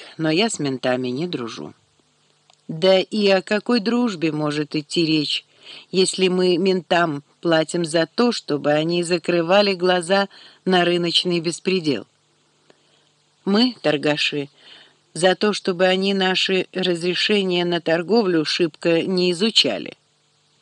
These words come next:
Карманники за право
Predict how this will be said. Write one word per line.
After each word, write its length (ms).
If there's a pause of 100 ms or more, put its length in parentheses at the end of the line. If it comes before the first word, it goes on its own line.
(840)
Карманники 920
за 240
право 360